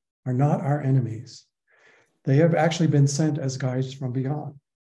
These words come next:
Something that's mentioned, that's also poetically stated in the, uh, the Bodhisattva's vow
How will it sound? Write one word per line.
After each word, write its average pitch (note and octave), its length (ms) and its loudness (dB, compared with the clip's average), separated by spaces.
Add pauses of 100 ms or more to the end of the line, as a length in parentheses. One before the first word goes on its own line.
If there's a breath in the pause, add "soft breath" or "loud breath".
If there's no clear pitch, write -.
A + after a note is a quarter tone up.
(420)
Something D#3 320 2
that's C3+ 200 0
mentioned, C#3 460 4 (1040)
that's C#3 240 -4
also D#3 280 -2
poetically C3+ 600 -4
stated B2+ 440 -4
in B2 260 -6
the, A#2 400 -8
uh, A#2 160 -10 (360 loud breath)
the C#3 80 2
Bodhisattva's C3 720 0
vow B2+ 500 -8